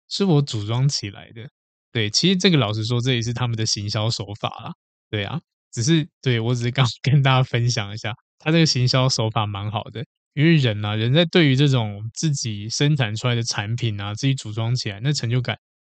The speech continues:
会很高，你会觉得很喜欢这样子，所以你会更想要去买这类的产品这样子，对。那，呃，回到刚刚讲的离题了，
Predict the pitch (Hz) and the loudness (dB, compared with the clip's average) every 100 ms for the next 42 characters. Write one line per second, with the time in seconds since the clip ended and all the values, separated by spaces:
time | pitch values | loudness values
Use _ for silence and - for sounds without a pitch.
0 | _ - 165 127 104 117 113 127 _ _ | _ 2 4 4 2 0 0 -2 _ _
1 | - 139 147 127 123 110 - - - 107 | 0 4 4 4 2 -2 -4 -8 -8 -8
2 | 104 104 101 101 110 101 139 - 147 127 | -6 -6 -8 -10 -14 -10 -8 0 2 4
3 | 139 - 185 147 117 104 113 - 131 107 | 2 2 4 4 2 -2 -2 2 2 2
4 | 104 131 123 123 113 98 98 151 - - | -2 -2 2 0 0 -6 -8 -14 -6 -4
5 | 110 113 123 101 104 104 98 110 - _ | -2 -2 -2 -4 -6 -8 -8 -16 -18 _
6 | _ _ 107 101 127 _ _ _ - 165 | _ _ -6 -6 -8 _ _ _ 0 2
7 | 143 - _ _ _ _ 127 120 117 - | 0 -2 _ _ _ _ -4 -2 -2 0
8 | 123 117 170 151 139 139 127 110 113 107 | 0 4 6 6 6 4 2 -2 -4 -6
9 | 120 - 110 98 139 | -6 -10 -14 -12 -12